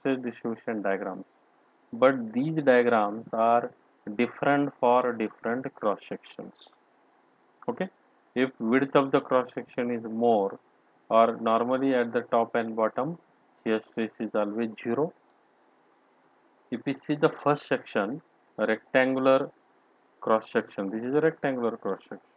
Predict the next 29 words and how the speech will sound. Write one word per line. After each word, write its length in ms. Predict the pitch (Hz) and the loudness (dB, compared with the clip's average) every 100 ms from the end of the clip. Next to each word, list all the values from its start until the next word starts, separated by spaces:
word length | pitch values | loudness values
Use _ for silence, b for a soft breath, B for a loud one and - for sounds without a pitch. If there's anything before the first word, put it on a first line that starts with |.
| _ _ _ _ _ _ | _ _ _ _ _ _
For 160 | 117 113 | -2 0
this 180 | 120 117 | -2 -2
rectangular 640 | 113 104 - 135 143 143 | -2 -2 0 0 0 -2
cross 400 | 139 127 117 117 | -2 -2 -2 -2
section 540 | 127 - - 98 120 - _ _ _ - | -8 -6 -6 -6 -8 -12 _ _ _ -4
having 300 | 110 123 120 | -2 -2 0
dimension 640 | 117 117 113 - 120 113 | 0 -2 -4 -6 -6 -4
B 240 | 110 107 | -4 -2
and 340 | 107 104 104 104 | -4 -6 -6 0
D, 240 | 117 98 101 - _ _ _ _ 113 | 0 0 -4 -14 _ _ _ _ -8
this 240 | 113 - | -8 -6
is 200 | 131 139 - - | -6 -6 -8 -2
shear 200 | 113 110 - | 0 -2 -6
stress 220 | - 135 135 _ _ | -4 -4 -6 _ _
diagram. 400 | 107 95 101 92 - _ _ _ _ _ _ - | -2 -2 -4 -6 -10 _ _ _ _ _ _ -14
This 180 | 113 117 147 | -10 -10 -10
is 100 | 139 | -4
called 240 | 147 135 | -2 0
as 80 | 143 | 0
a 40 | 143 | -2
parabolic 640 | - 127 135 135 143 147 | 2 4 4 4 0 -4
variation. 520 | 120 110 101 95 - 90 _ _ _ _ _ _ _ _ | -2 -2 -2 -6 -12 -16 _ _ _ _ _ _ _ _
This 100 | 110 - | -16 -8
is 160 | 120 120 | -6 -2
the 200 | 170 220 _ _ - | -2 -4 _ _ -2
parabolic 480 | 110 110 113 117 175 - | 2 2 0 -4 -6 -6
variation, 540 | 110 101 95 - 98 - _ _ _ _ | -4 -4 -6 -8 -14 -16 _ _ _ _
where 500 | - 131 127 107 147 - _ _ _ | -2 2 4 2 -4 -14 _ _ _
this 140 | 120 | -8